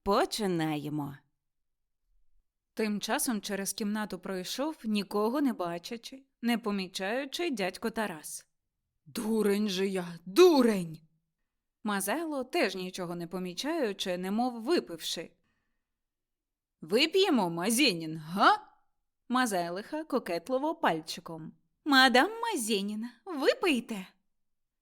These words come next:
Вскочила Ірина. "Тьотя вже заводить газету під скло. Ви ско-, та навіщо ти, папо, скидаєш спідню сорочку? Мамо, а ти здуріла,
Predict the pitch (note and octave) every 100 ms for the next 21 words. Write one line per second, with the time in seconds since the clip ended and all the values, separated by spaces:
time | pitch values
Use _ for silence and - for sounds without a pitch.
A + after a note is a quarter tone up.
0 | _ - - A3+ - D#4 F4+ C#4+ F3+ E3+
1 | F3 _ _ _ _ _ _ _ _ _
2 | - F4+ D4+ C4+ A3+ C4+ B3+ A#3 C4+ B3+
3 | A#3 A#3+ C4 F4+ - - - - A#3+ G#3+
4 | E3 - _ - D4 F4 D#4 E4+ D4 -
5 | _ _ _ - C4 C#4 E4+ F4 G#4 F#4
6 | - D#4+ D#4 A#3 F#4+ G#4 B3 A#3 - C4+
7 | A#3 D#4 - - A#3+ A3 D4+ G#4+ A#4 G4+
8 | - - G#3+ - _ _ - G#3+ G#3 G3
9 | G#3 C#4+ - _ - B4 A#4 G#4 F4+ G#4
10 | A#4+ G4+ C#4 C4